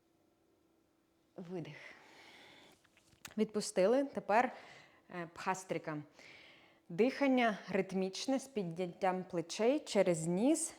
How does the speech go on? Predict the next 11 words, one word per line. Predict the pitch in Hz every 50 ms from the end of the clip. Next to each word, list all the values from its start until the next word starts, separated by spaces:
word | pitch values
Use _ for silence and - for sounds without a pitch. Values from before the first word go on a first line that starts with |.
| - -
Різко | 170 160 202 233 - - - 208
видихаємо | 180 180 170 165 156 - 190 185 190 196 185 170
також | 160 - 175 180 - 170 -
через | - - 180 160 156 151 147 - -
ніс | 196 240 277 269 - - - -
і | 196 208 226 - -
опускаємо | - 180 - 175 165 - - - 190 185 208 196 170
різко | 156 170 185 180 - - 190 185
плечі | - - - 165 165 165 160 - - 175
вниз. | 156 160 160 143 135 - - - - - - - - - - _
Вагітні, | - 160 170 170 147 156 190 190 180 - - 185 180 170 165 160 160